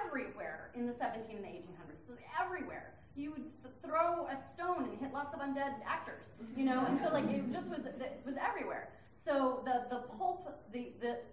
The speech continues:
the Penny Dreadful, oh God, don't get me started, um, on Penny Dreadful, the show.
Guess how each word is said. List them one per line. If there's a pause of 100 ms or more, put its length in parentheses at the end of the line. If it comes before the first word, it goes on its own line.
the
Penny
Dreadful, (460)
oh
God,
don't
get
me
started, (480)
um,
on
Penny
Dreadful, (300)
the
show.